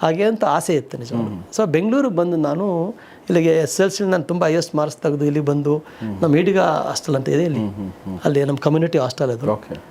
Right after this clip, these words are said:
Speaker 1: ಅಲ್ಲಿ ನಾನು student ಆಗಿ free boarding and lodging. ಅಲ್ಲಿ ಸೇರ್ಬಿಟ್ಟು ನಾನು ಆಮೇಲೆ ಲಾ ಮಾಡ್ಬೇಕು ಅಂತ ಒಂದಿತ್ತು. ಒಂದು ತೋಟ ಮಾಡ್ಬೇಕು, ಇನ್ನೊಂದು ಲಾ ಮಾಡ್ಬೇಕು ಅಂತ.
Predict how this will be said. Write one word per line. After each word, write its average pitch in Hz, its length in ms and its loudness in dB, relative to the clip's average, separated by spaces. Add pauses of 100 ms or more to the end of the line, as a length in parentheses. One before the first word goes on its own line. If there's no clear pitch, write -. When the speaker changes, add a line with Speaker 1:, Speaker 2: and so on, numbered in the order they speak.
(120)
Speaker 1:
ಅಲ್ಲಿ 220 280 4
ನಾನು 190 640 0 (380)
student 214 460 2
ಆಗಿ 190 100 2
free 220 240 2
boarding 185 320 2
and 143 180 0
lodging. 123 340 -4 (520)
ಅಲ್ಲಿ 190 260 2
ಸೇರ್ಬಿಟ್ಟು 170 520 0
ನಾನು 165 460 2
ಆಮೇಲೆ 165 280 2
ಲಾ 147 280 2
ಮಾಡ್ಬೇಕು 156 440 0
ಅಂತ 135 140 -6
ಒಂದಿತ್ತು. 127 380 -4 (600)
ಒಂದು 175 220 4
ತೋಟ 185 240 2
ಮಾಡ್ಬೇಕು, 190 300 0
ಇನ್ನೊಂದು 185 220 2
ಲಾ 139 140 4
ಮಾಡ್ಬೇಕು 131 460 -2
ಅಂತ. 127 180 -10